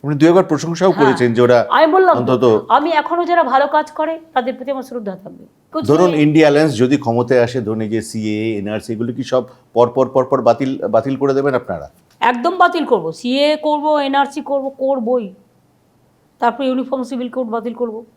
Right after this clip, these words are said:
Speaker 2: সব।
Speaker 1: আর্টিকেল থ্রি সেভেন্টি?
Speaker 2: আর্টিকেল থ্রি সেভেন্টি, এটা কাশ্মীরের লোকের ওপিনিয়ন নিতে হবে, আমি একা নই, all political party। But আমি মনে করি যে কাশ্মীরকে একটা প্রভিশন দিয়েছিল যখন, সেটা লাদাখে যে আজকে প্রবলেমটা চলছে।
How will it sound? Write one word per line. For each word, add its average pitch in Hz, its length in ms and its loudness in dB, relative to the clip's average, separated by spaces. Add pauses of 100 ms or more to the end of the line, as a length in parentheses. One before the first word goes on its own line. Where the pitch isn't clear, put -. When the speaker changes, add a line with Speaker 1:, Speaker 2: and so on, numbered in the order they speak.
Speaker 2:
সব। 240 120 0 (1200)
Speaker 1:
আর্টিকেল 117 340 0
থ্রি 123 180 -4
সেভেন্টি? 113 320 -2 (1040)
Speaker 2:
আর্টিকেল 330 340 -2
থ্রি 320 80 -8 (100)
সেভেন্টি, 294 360 -8 (880)
এটা 302 200 2
কাশ্মীরের 302 440 0
লোকের 269 220 -2
ওপিনিয়ন 233 380 -4
নিতে 196 200 -10
হবে, 175 140 -14 (440)
আমি 277 180 0 (100)
একা 254 200 -4
নই, 233 100 -6 (100)
all 254 100 4 (100)
political 233 460 0
party। - 240 -8 (360)
But 269 100 0 (100)
আমি 302 180 2
মনে 285 200 -4
করি 294 200 -4
যে 277 60 -4 (360)
কাশ্মীরকে 247 440 -2
একটা 277 180 -8
প্রভিশন 262 360 -2 (120)
দিয়েছিল 277 300 -6 (120)
যখন, 254 180 -4 (680)
সেটা 269 180 0 (140)
লাদাখে 269 360 4
যে 277 100 4
আজকে 233 240 -4
প্রবলেমটা 226 500 0
চলছে। 170 280 -10